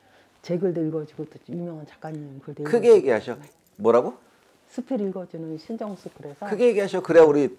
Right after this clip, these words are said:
Speaker 2: 저기 시청자들도 알-, 아시지.
Speaker 1: <laughs> 그래서
Speaker 2: 책을 읽어주는
Speaker 1: 예,
Speaker 2: 신정숙?
Speaker 1: 수필, 수필을 읽어주는 신정숙. 이렇게.
Speaker 2: 수필을
Speaker 1: 예, 예,
Speaker 2: 읽어주는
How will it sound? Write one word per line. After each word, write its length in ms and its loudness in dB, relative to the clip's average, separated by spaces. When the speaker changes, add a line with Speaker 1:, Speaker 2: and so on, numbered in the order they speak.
Speaker 2:
저기 240 2
시청자들도 680 0
알-, 200 4
아시지. 760 -4
Speaker 1:
<laughs> 300 -18
그래서 460 -8
Speaker 2:
책을 340 6
읽어주는 640 4
Speaker 1:
예, 60 -2
Speaker 2:
신정숙? 400 2
Speaker 1:
수필, 220 -2
수필을 460 0
읽어주는 440 -4
신정숙. 720 -6
이렇게. 100 -8
Speaker 2:
수필을 800 2
Speaker 1:
예, 80 4
예, 60 6
Speaker 2:
읽어주는 320 4